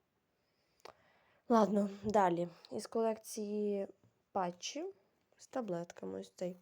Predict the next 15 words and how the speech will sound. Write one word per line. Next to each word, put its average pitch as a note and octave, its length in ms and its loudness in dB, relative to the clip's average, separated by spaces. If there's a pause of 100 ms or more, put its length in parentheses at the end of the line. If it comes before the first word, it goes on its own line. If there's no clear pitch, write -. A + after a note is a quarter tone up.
(380)
Ми C4 100 4
закінчуємо D4+ 500 4
в C4 40 2
наступному B3+ 460 -2
відео B3 380 0 (400)
уже B3+ 400 4
як A#3+ 220 2
дві A3+ 260 -6
колекції. G3 640 -2
Раз, B3+ 360 -2
два. F#3+ 320 -2 (300)
Я G3+ 160 -4
не G#3+ 120 -6
можу F3 340 -10
просто. F#3+ 520 -20